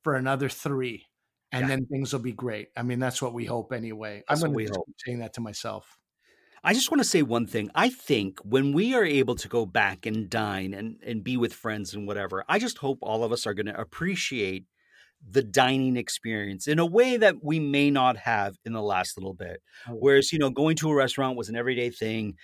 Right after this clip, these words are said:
Speaker 2: You didn't take notice. You didn't care. You were rude to the waiter, the sommelier, the, the person who sat you down. I hope everyone's just kinder and gentler and appreciates everything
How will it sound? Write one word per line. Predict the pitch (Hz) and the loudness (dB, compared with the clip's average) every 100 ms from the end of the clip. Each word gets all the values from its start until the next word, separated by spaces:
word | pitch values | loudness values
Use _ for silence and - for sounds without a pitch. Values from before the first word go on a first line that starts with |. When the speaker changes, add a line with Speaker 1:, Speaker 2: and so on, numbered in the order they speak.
| - 110 | -10 -2
Speaker 2:
You | |
didn't | 120 131 127 | 2 2 0
take | 127 113 | -2 0
notice. | 117 117 117 - | -2 0 -2 -4
You | 107 | -4
didn't | 127 123 | -2 -4
care. | 104 117 113 107 107 _ | -6 -2 0 0 -4 _
You | - 113 | -6 -4
were | 107 | 0
rude | 120 143 | 0 -2
to | 143 | -2
the | 143 | 0
waiter, | 120 117 117 113 - - - _ | 0 0 0 0 -4 -16 -20 _
the | 107 | -4
sommelier, | - 123 127 127 123 117 117 113 - - _ | -2 0 0 2 2 4 4 2 -6 -20 _
the, | 117 117 117 | -4 -2 -6
the | 123 | -2
person | 131 127 127 | 0 2 0
who | |
sat | - 127 123 | 2 0 0
you | |
down. | 120 113 123 - | -2 0 0 0
I | 226 | 2
hope | 226 214 | 2 2
everyone's | 147 147 131 117 | 2 2 0 0
just | 113 - - - | -6 -8 -14 -14
kinder | - 156 160 160 160 156 - | -4 0 0 0 -2 -4 -8
and | 104 | -10
gentler | 90 120 117 120 | -4 -4 -2 -6
and | 107 101 | -6 -12
appreciates | - - 143 - 139 127 | -12 -4 -2 -2 -4 -4
everything | 113 110 107 113 | -6 -6 -6 -8